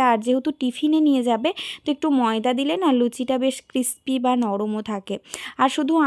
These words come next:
আটার লুচিটা বানালে গরম গরম খেতে ভীষণ ভালো লাগে, কিন্তু, আম, মানে নিয়ে গেলে আর কি ঠান্ডা হয়ে গেলে অতটা টেস্ট লাগে না, তো তার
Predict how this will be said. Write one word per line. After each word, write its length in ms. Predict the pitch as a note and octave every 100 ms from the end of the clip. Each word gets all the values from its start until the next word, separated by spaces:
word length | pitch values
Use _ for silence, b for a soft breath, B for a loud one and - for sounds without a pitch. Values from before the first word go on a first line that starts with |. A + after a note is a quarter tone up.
| A#3
আটার 260 | A3 C#4
লুচিটা 380 | D4 D4 D#4 D#4
বানালে 360 | D4+ D#4 D#4 C#4
গরম 380 | A#3+ A3 G#3 C4+
গরম 240 | C#4+ D#4+ E4+
খেতে 300 | D#4+ D4 D#4 C#4+
ভীষণ 320 | C#4+ - D#4
ভালো 240 | C#4 C4+ A#3
লাগে, 280 | G#3+ G#3 D#4 B B B -
কিন্তু, 400 | D4+ D4 C#4+ D#4 D#4 D4+ -
আম, 380 | B3 B3 A#3+ A#3 A#3 -
মানে 240 | A#3 A#3+ A#3+ - A#3
নিয়ে 280 | C4+ D#4+
গেলে 220 | E4 E4+ E4+
আর 140 | D#4 -
কি 140 | D#4 D#4 D4
ঠান্ডা 300 | - B3+ B3 C#4
হয়ে 180 | C4+ B3+
গেলে 180 | C#4+ F#4
অতটা 360 | B3 A#3+ A#3 C#4
টেস্ট 300 | A#3 G#3 G#3 -
লাগে 280 | G3+ F3+ F#3+
না, 100 | G3 - B B B -
তো 80 | F4
তার 220 | B3